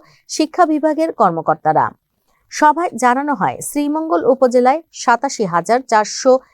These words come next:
তিপ্পান্ন জন এবং পৌরসভায় সাত হাজার সাতশো বাউান্ন শিশুকে টিকাদানের লক্ষ্যে নির্ধারণ করা হয়। এর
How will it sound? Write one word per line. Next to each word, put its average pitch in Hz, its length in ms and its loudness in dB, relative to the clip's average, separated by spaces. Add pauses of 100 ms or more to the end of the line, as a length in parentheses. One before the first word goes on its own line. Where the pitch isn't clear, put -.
(180)
তিপ্পান্ন 302 380 -2 (120)
জন 330 100 -2 (180)
এবং 190 160 0 (160)
পৌরসভায় 285 640 2 (220)
সাত 269 220 2 (140)
হাজার 311 280 2 (360)
সাতশো - 340 0 (120)
বাউান্ন 208 320 4 (100)
শিশুকে 269 320 -4 (100)
টিকাদানের 170 560 -2
লক্ষ্যে 196 320 0 (380)
নির্ধারণ 254 400 -2 (100)
করা 156 220 4
হয়। 147 180 2 (420)
এর 294 220 4